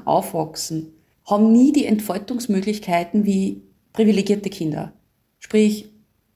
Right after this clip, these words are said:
verschiedene Sportarten ausprobieren, verschiedene Musikinstrumente, also alles das, was Kinder aus, aus normalen, aus privilegierten Haushalten machen können, fällt bei den Kindern. Und wie willst du dann als Kind oder Jugendlicher überhaupt rauskriegen,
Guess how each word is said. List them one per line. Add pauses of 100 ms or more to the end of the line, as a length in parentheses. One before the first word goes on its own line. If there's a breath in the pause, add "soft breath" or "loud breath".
(160)
verschiedene
Sportarten
ausprobieren,
verschiedene (420)
Musikinstrumente,
also (140)
alles
das, (120)
was
Kinder
aus,
aus
normalen,
aus
privilegierten
Haushalten
machen
können, (240 loud breath)
fällt
bei
den
Kindern. (720 soft breath)
Und
wie
willst
du
dann
als
Kind
oder
Jugendlicher
überhaupt
rauskriegen,